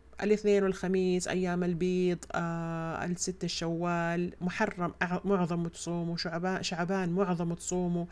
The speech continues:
يعني كانت تبحث عن ال-، الصيام، سبحان الله حبب لها بشكل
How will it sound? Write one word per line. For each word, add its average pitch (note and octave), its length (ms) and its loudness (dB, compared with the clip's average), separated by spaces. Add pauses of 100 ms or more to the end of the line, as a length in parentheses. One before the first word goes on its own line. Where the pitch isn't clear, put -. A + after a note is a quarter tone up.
(580)
يعني F3 420 2
كانت A3+ 540 2
تبحث D#3+ 400 0
عن G#3 200 2
ال-، F#3+ 360 0 (140)
الصيام، G3+ 640 4
سبحان G#3+ 380 0
الله G#3 180 0
حبب F3 580 0
لها G3 520 0
بشكل F3+ 760 -4